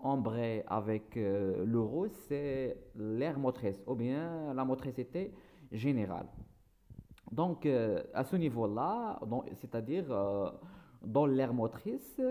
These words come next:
elle est, elle fait la naissance d'un influx nerveux qui est de type moteur. Ça y est ? Donc, على مستوى هاد الباحة الحركية اللي هي سميناها l'aire motrice،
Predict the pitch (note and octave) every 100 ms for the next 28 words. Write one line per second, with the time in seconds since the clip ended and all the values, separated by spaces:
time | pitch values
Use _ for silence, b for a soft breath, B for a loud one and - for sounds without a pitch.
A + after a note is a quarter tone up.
0 | A#3+ - - C#3+ D3+ D3 D3 D3 C#3 -
1 | - B2+ C3 B2+ - F3+ F#3+ D3 C#3 C#3
2 | D3+ F3 F#3 G#2 B2+ B2+ B2+ B2 B2+ A#2+
3 | A2 D3+ D#3+ A2+ B2+ E3 A#2+ A#2 - F3+
4 | - F#3 - C#3 D#3 E3 G#2 C2 - -
5 | B B B B B B - G#2 F3 B3+
6 | - B B A#2+ A#2 G#2+ A#2+ A#2 C#3+ -
7 | C3 A#2 A2+ G#2+ G#2 A2 G#2+ G#2+ G2 G2
8 | G2+ - G#2+ G#2 G2+ G2 G#2 G#2 G#2 G2
9 | G2 G2 G2+ G#2+ G2+ - C4+